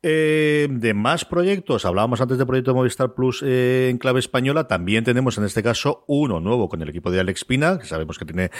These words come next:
ese contrato en exclusividad con Netflix, eh, de al que estrenaremos dentro de nada la tercera temporada de La Casa de Papel, pero uno de sus proyectos anunciados, White Lines, ya tenemos los dos intérpretes y ha empezado el rodaje de su serie con Marta Milans y con Juan Diego Boto.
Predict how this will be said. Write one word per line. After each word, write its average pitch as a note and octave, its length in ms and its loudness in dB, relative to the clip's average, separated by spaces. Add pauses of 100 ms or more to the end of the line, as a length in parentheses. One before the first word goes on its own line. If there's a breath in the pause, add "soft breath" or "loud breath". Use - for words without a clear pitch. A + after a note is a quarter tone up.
(180 loud breath)
ese G#2 240 0
contrato G2 420 0
en F#2+ 60 0
exclusividad F#2+ 560 0
con G2 240 0
Netflix, F#2+ 480 -2 (240 loud breath)
eh, G2 420 2
de F#2+ 100 0
al F#2 180 0
que - 80 -4
estrenaremos F#2 440 2
dentro G2+ 220 0
de F2+ 60 4
nada G#2 160 2
la F2 60 -2
tercera F#2 260 -2
temporada F#2+ 300 2
de F#2+ 40 2
La F#2+ 80 2
Casa G2 200 -2
de G2 40 2
Papel, D3+ 320 0
pero A#2 220 2
uno D3+ 200 2
de D3+ 80 2
sus - 160 -6
proyectos C3+ 380 0
anunciados, C#3+ 460 0 (260 loud breath)
White C#3 420 0
Lines, D3+ 540 0
ya A#2+ 360 0
tenemos C#3 600 2
los A2+ 240 2
dos A#2 200 0
intérpretes C3+ 520 0
y A#2+ 140 2
ha - 20 4
empezado C3+ 340 2
el C3 60 2
rodaje C#3 480 2 (240 loud breath)
de C3 160 2
su C3+ 100 0
serie F3+ 280 0
con A#2 160 0
Marta C#3+ 240 2
Milans D#3 420 0
y C#3 60 0
con B2 120 0
Juan A2+ 200 2
Diego F#2+ 200 2
Boto. - 300 -6